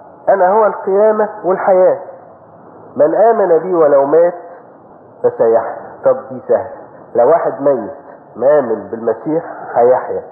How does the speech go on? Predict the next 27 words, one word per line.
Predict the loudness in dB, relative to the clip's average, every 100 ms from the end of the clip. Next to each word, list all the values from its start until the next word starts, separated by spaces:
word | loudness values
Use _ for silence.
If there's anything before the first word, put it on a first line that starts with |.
| -20 -20 -6
حياة | -2 0
أبدية. | 0 -6 -14 -20 -20 -20 -20 -4
"ومن | 0 4 4 0 0
كان | 2 4 4 2
حيا | -2 0 0 0 0 0 0
وآمن | 0 2 2 2 2 2 0
بي | -4 -8 -2
فلن | 0 2
يرى | 2 2 2
الموت". | 0 -4 -6 -10 -20 -20 -20 -20 -20 -8
ده | -2
موضوع | 2 2 0 -2
تاني، | -2 0 -2 -8 -18 -20 -20 -20 -20 -6
"من | -2 0 2
كان | 0
حيا | 2 0 -2 -2 0
وآمن | 2 2 2 0
بي | -2 -6 -10 -14 -20 -20 -20 -20 -20 -20 -20 -20 -20 -20 -2
فلن | 2 2 4
يرى | 4 4
الموت، | 2 0 -2 -4 -14 -20 -20 -20 _ _ _ _ -20 -10
من | -2
آمن | 2 2 2 0
بي | 2
ولو | 2 2 0
مات | -2
فسيحيا". | -4 -4 0 2 0